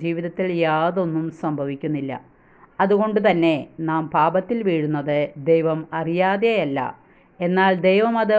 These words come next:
ഒരിക്കലും ആഗ്രഹിക്കുന്നില്ല. "പാപം വർദ്ധിച്ചിടത്ത്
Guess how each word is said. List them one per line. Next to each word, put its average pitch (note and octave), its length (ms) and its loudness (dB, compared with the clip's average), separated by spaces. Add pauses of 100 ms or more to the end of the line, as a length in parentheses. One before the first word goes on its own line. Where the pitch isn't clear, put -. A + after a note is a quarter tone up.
ഒരിക്കലും G3 540 0
ആഗ്രഹിക്കുന്നില്ല. F3+ 1000 0 (720)
"പാപം E3+ 420 2
വർദ്ധിച്ചിടത്ത് F#3 800 0